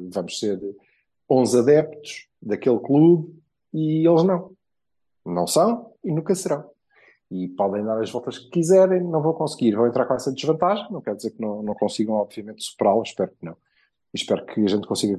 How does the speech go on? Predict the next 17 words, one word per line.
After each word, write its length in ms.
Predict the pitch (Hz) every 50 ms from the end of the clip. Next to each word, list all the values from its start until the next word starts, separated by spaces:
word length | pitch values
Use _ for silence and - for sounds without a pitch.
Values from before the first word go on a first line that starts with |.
| 113 98
ganhar. 200 | 90 87 85 80 - - - - _ _
Devo 360 | - 110 101 107 139 151 - -
dizer 440 | 156 151 131 143 143 117 98 - - -
que, 240 | 139 127 120 113
confirmando-se 720 | - - - 110 - - 120 120 131 117 110 - - - 117
a 60 | 98
vinda 240 | 104 113 107 107 101
do, 260 | - 107 104 101 101
do 160 | 101 104 101
Varela, 480 | 95 110 104 110 110 107 113 127 147 - _ _ _ _ _ _ _ _
que 120 | - - 113
eu 100 | 104 104
acho 220 | 101 - - -
que 100 | - 113
este 220 | 101 - - -
é 340 | 104 101 98 95 95 92 87
sobrinho 400 | - - - 101 104 120 113 110